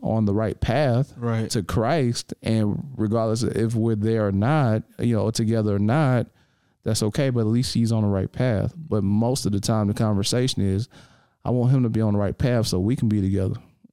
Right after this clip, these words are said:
Speaker 2: <laughs> Right, right. That's true, though.
Speaker 1: It ain't gonna
Speaker 2: That's
Speaker 1: work.
Speaker 2: true. So that's, so that's a, that's, it's not good to do that.
Speaker 1: <coughs> No, I mean, most people, I'm not,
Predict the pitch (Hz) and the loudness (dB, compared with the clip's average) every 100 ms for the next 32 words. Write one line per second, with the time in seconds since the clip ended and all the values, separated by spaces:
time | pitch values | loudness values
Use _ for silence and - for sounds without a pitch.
0 | _ - - 143 160 - 160 135 - 185 | _ -6 -2 -2 -2 -2 -2 -2 -4 -4
1 | - 170 - 165 156 165 165 139 - - | -2 -2 -2 0 0 -2 -2 -4 -6 -4
2 | 156 196 - 202 208 147 123 233 254 262 | -2 0 -2 0 2 2 2 0 0 0
3 | 240 - _ - 117 104 - 95 190 175 | -2 -6 _ -2 0 2 0 0 0 0
4 | 151 175 185 135 175 165 139 123 143 139 | 0 -2 0 -2 -2 -2 -4 -2 -4 -4
5 | - _ _ - 131 143 135 123 127 123 | -12 _ _ -6 -4 -2 -2 -2 -2 0
6 | 120 113 107 - - - - - 190 175 | 0 0 -2 -4 -6 -4 -4 -4 -6 -10
7 | 151 - - 175 226 196 202 202 190 120 | -12 -20 -6 -2 0 0 0 0 0 0
8 | 175 196 185 - _ _ - _ _ _ | 0 0 -2 -2 _ _ -20 _ _ _
9 | - 156 175 - | -6 0 0 -2